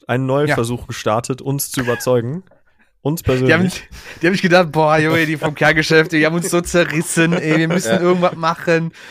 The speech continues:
Speaker 2: Das
Speaker 3: Ich
Speaker 2: können wir nicht auf uns sitzen lassen."
Speaker 3: Die haben sich
Speaker 1: Da müssen
Speaker 3: gedacht,
Speaker 1: dann
Speaker 3: äh, die, die, also wenn sie das Album beim ersten Mal nicht gefeiert haben, dann brauchen wir ein Orchester.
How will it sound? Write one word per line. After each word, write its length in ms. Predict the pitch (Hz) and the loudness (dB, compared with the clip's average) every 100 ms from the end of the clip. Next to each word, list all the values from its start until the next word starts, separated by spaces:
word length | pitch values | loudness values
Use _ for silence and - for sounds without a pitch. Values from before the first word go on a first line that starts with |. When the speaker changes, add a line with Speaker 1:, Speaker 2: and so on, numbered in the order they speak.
| - - | -20 -4
Speaker 2:
Das 140 | 165 - | -4 0
Speaker 3:
Ich 40 | |
Speaker 2:
können 140 | 180 | 2
wir 80 | 185 | 2
nicht 160 | 175 170 | 2 2
auf 60 | 165 | 0
uns 100 | 156 | -2
sitzen 340 | 151 - 160 | -6 -6 -4
lassen." 560 | 147 147 - 151 151 - _ _ - | -4 -4 -6 -8 -10 -14 _ _ -20
Speaker 3:
Die 40 | - | -14
haben 80 | 113 | -12
sich 100 | 117 | -6
Speaker 1:
Da 40 | 123 | -2
müssen 240 | 131 117 | 0 2
Speaker 3:
gedacht, 60 | 123 | 0
Speaker 1:
dann 140 | 127 | 0
Speaker 3:
äh, 120 | 110 | -4
die, 140 | 113 110 - - _ _ | -6 -12 -18 -20 _ _
die, 180 | 117 - _ 110 | -16 -16 _ -6
also 260 | 107 101 | -4 -4
wenn 160 | 113 151 | -4 -2
sie 80 | 127 | -2
das 160 | 117 - | -2 -2
Album 260 | 120 117 | -4 -4
beim 160 | 101 101 | -6 -6
ersten 260 | 127 135 123 | -8 -8 -10
Mal 60 | |
nicht 160 | 113 - | -12 -14
gefeiert 380 | 107 117 104 110 | -10 -8 -6 -6
haben, 260 | 101 101 | -8 -8
dann 320 | 101 101 95 _ | -10 -10 -14 _
brauchen 880 | 92 101 123 139 - 147 135 143 - | -10 -4 -2 -4 -6 -10 -10 -14 -16
wir 540 | 104 107 104 104 110 - | -12 -6 -4 -4 -8 -14
ein 180 | 104 - | -16 -10
Orchester. 560 | 92 95 - 95 - | -10 -10 -14 -16 -16